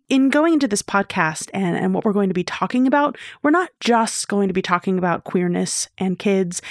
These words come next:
and gender and kids and what we might traditionally think of as queer and trans topics. We're also going to be talking about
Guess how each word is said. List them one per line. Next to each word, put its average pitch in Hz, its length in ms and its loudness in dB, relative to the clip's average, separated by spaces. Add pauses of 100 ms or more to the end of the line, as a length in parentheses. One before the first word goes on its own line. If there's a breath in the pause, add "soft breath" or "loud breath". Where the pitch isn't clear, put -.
(140 loud breath)
and 175 260 0
gender 190 480 2
and 185 300 -4
kids 190 440 -2 (220 loud breath)
and 170 560 -2
what 196 340 0
we 202 120 2
might 185 220 0
traditionally 190 600 0
think 180 260 -2
of 175 300 0
as 180 380 -2 (200 loud breath)
queer 185 380 0
and 180 260 -2
trans 156 460 -4
topics. - 680 -6 (260 loud breath)
We're 277 220 2
also 302 260 2
going 320 300 4
to 262 80 0
be 214 140 0
talking 214 600 -2
about 175 420 0